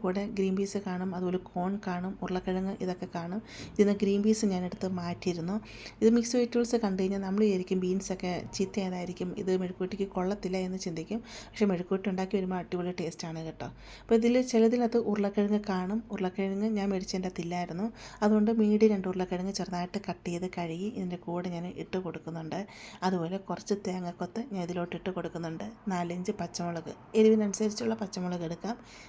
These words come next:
അത് ഇതിലോട്ട് അങ്ങ് ഇട്ട് കൊടുക്കാം. ആവശ്യത്തിനുള്ള വെളിച്ചെണ്ണ ഒഴിച്ച് കൊടുക്കാം. നമ്മളിതിന് വെള്ളം ഒഴിച്ചൊന്നുമല്ല ഫ്രൈ ചെയ്തെടുക്കുന്നത്, വെളിച്ചെണ്ണയിലാണ് ഫ്രൈ ചെയ്തെടുക്കുന്നത്. ഫ്രോസൺ ആയതുകൊണ്ട് തന്നെ ഇത് ചൂടായി വരുമ്പോൾ ഇതിൽ നിന്ന് കുറച്ച് വെള്ളം കൂടെ ഇറങ്ങി വരും കേട്ടോ.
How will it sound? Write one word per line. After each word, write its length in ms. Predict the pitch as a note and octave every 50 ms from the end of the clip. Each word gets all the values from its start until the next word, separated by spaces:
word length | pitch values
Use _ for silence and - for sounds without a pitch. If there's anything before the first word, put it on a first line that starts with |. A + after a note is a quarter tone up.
| - - G#3+
അത് 100 | G#3+ A3+ B3
ഇതിലോട്ട് 320 | A#3 G3+ G3 G3+ G3 G3 G3+
അങ്ങ് 140 | F#3+ F#3 F3+ E3+
ഇട്ട് 120 | - G3+ F#3
കൊടുക്കാം. 360 | F3+ E3 E3+ E3 - F3+ G#3 G#3+ G#3 - - - - - A3+ G3+ G3
ആവശ്യത്തിനുള്ള 640 | G3+ G#3 A3+ A3 - A#3 A3+ - G#3+ G3 F#3 F#3+ G#3 G#3 G#3
വെളിച്ചെണ്ണ 420 | F#3+ F3+ F#3 F#3 - G#3 G#3 G#3 F#3+
ഒഴിച്ച് 240 | E3+ E3 D#3+ - F3 E3
കൊടുക്കാം. 320 | D#3+ E3+ E3 - F3 F#3+ A3+ A3+ - - G#3+
നമ്മളിതിന് 400 | G3 F#3+ F#3+ F#3 F#3 F#3+ F#3+ G3 G3+ F#3+
വെള്ളം 220 | F#3 F#3+ G#3 A3 A3
ഒഴിച്ചൊന്നുമല്ല 540 | G3 F3+ F3 - F#3+ F#3 F3+ F3 E3 E3+ F3+ - -
ഫ്രൈ 140 | F3+ E3 F3 F3 -
ചെയ്തെടുക്കുന്നത്, 560 | F3 E3 E3 D#3 F3 - E3 E3 E3 D#3+ G#3 G#3+ - - - - - - -
വെളിച്ചെണ്ണയിലാണ് 680 | G#3+ G#3 G#3 - A3+ G#3+ A3 A3+ G#3+ F#3 F3+ F#3+ G#3+ G#3+ G#3
ഫ്രൈ 140 | - F3+ F3 E3+ -
ചെയ്തെടുക്കുന്നത്. 500 | - F3 D#3+ E3+ E3 - E3+ D#3 C#3 A2+ - - -
ഫ്രോസൺ 320 | - F#3 F3+ F3+ - G#3 F#3
ആയതുകൊണ്ട് 400 | F3 F3 F3 F#3 F#3+ F#3 F#3 F#3 F#3 F#3
തന്നെ 240 | E3 E3+ F3 G3+ A3+ A3 - - - - - -
ഇത് 100 | A3 G#3+ G#3+
ചൂടായി 260 | A3 G#3 G#3 G#3 G3 F#3+
വരുമ്പോൾ 200 | F#3+ F#3+ F#3 F#3+ F#3
ഇതിൽ 100 | F#3 F#3+
നിന്ന് 120 | G3 G#3+ G#3 -
കുറച്ച് 240 | F#3+ F#3+ - - G#3+ G3
വെള്ളം 200 | F3+ E3+ F3 E3+ E3+
കൂടെ 100 | E3+ E3+ E3
ഇറങ്ങി 160 | E3 D#3 D#3 D3+
വരും 160 | D3+ E3 F#3 F#3+ F#3+
കേട്ടോ. 200 | F#3 - G#3